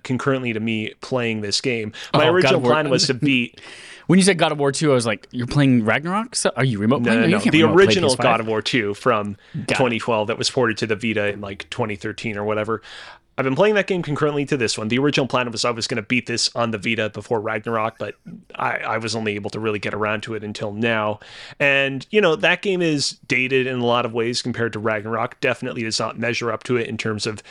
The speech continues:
Speaker 1: sheer production values by, you know, today's standards. But I do love just how much God of War two just sort of leaves you alone with Kratos and your own thoughts as he explores the oftentimes, you know,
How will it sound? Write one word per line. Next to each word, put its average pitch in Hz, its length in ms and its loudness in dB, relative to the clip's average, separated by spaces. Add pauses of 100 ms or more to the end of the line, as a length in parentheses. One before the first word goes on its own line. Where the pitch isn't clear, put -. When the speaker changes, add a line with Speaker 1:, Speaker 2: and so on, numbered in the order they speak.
(260)
Speaker 1:
sheer 139 320 0
production 113 440 -4
values 107 560 -4 (120)
by, 107 320 -4
you 110 140 -4
know, 101 140 -4
today's 117 420 -4
standards. 107 420 -4
But 143 240 -2 (560)
I 160 80 2
do 208 240 -2
love 208 300 2
just - 240 -4
how 170 100 0
much 156 440 -2
God 127 220 2
of 131 60 -6
War 135 140 4
two 131 520 0 (120)
just 131 240 -2
sort 135 100 -2
of 110 140 -6
leaves 135 560 -2 (260)
you 139 680 2
alone 120 520 0
with 110 220 2 (280)
Kratos 120 480 -2
and 117 80 -4
your 110 200 0
own 110 140 -2
thoughts 113 420 -2
as 113 120 -6
he 120 120 -4
explores 113 580 -4
the 117 220 -4 (420)
oftentimes, 120 920 0
you 123 100 -2
know, 113 240 -4